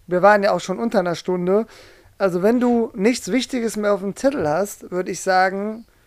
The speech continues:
verschieben wir den Rest in nächste Woche, äh, kommen langsam zum Ende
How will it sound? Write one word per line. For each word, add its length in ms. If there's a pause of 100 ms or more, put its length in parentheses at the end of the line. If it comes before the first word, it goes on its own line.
(380)
verschieben 500
wir 100
den 180
Rest 560
in 200
nächste 420
Woche, 480 (580)
äh, 340
kommen 340
langsam 460
zum 260
Ende 520